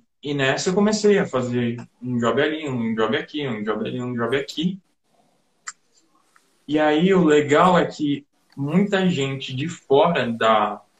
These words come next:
da Max começou a ver a, as minhas fotos ou ver que, de repente, eu tava em,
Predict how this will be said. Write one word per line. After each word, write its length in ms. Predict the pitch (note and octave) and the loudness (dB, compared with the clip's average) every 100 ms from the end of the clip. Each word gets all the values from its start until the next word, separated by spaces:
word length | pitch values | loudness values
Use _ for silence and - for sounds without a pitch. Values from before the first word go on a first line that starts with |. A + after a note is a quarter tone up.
| _ | _
da 200 | B2 A#2 | -4 -2
Max 640 | G#2+ A2+ E3+ F3 - - - _ _ | 0 0 0 -4 -8 -14 -20 _ _
começou 420 | - D3+ D3+ - D#3+ | -8 -6 -6 -2 -2
a 80 | D3+ | -2
ver 460 | B2 B2 F3+ F#3 _ _ _ _ _ _ _ _ _ - | 0 2 2 -2 _ _ _ _ _ _ _ _ _ -4
a, 420 | A2 G#2+ G#2+ A#2+ | 0 2 0 -2
as 120 | A2+ | -2
minhas 260 | A#2+ A#2 A#2 | 0 -2 -2
fotos 480 | - C3 D#3+ D#3+ A#2+ | 0 2 2 0 -4
ou 220 | A#2+ A#2+ | -4 -2
ver 220 | A#2 A#2+ - | -2 -4 -4
que, 260 | A#2+ A2+ - _ _ _ _ | -8 -8 -12 _ _ _ _
de 60 | A#2 | -8
repente, 360 | A#2+ B2 A#2 | -4 -2 -2
eu 80 | - | -2
tava 360 | - A2+ A#2 A2+ | 0 0 0 0
em, 480 | A2+ A2+ G#2+ G2 | 0 -2 -4 -6